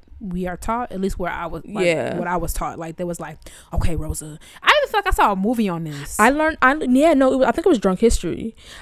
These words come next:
Speaker 1: Was
Speaker 2: I
Speaker 1: it Drunk History?
Speaker 2: I saw
Speaker 1: Okay,
Speaker 2: it on
Speaker 1: so
Speaker 2: Drunk
Speaker 1: never mind.
Speaker 2: History when they were
Speaker 1: <laughs>
Speaker 2: talking about, <laughs>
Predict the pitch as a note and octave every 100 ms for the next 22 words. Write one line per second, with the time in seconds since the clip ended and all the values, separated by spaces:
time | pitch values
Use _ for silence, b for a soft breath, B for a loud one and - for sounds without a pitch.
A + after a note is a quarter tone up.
0 | B A#3 C4+ C4+ C4+ D#4 - E4+ F4+ G4
1 | - A3+ - C#4+ C4 G#3 F#3+ G3 F#3+ A#3+
2 | B3 F#3 F#3 E3+ D#3+ D#3+ E3 E3+ F3 G3+
3 | F#3+ F3+ D#3+ D#3+ -